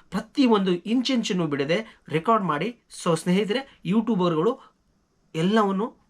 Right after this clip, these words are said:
ಪ್ರಸಾರ ಮಾಡ್ತಿದ್ರು. So ಈ ಯೂಟ್ಯೂಬರ್‌ಗಳ ಮೇಲೆ ಅವರಿಗೆ ಈ, ಆ ಬಂದಂಥ ಸ್ಥಳೀಯರು ಹ-,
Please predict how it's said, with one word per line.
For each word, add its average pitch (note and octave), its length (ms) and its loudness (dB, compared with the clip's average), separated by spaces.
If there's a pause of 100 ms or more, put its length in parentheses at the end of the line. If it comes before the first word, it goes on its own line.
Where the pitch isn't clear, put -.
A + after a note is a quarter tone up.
(180)
ಪ್ರಸಾರ D#3+ 360 0
ಮಾಡ್ತಿದ್ರು. A#2 540 -8 (260)
So A#3 200 2
ಈ A#3 260 4
ಯೂಟ್ಯೂಬರ್‌ಗಳ G3 540 2
ಮೇಲೆ D#3+ 600 -4
ಅವರಿಗೆ G3+ 260 4
ಈ, E3+ 260 -2 (120)
ಆ D3 260 0
ಬಂದಂಥ A3+ 580 2
ಸ್ಥಳೀಯರು G3 760 0 (300)
ಹ-, - 160 -16